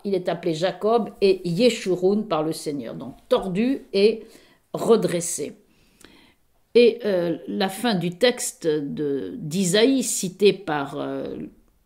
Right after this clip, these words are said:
Jean-Baptiste, « Tout être vir-,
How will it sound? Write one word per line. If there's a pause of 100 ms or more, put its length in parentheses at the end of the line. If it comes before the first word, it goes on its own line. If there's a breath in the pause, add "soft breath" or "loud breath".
(320)
Jean-Baptiste, « (360 loud breath)
Tout
être
vir-,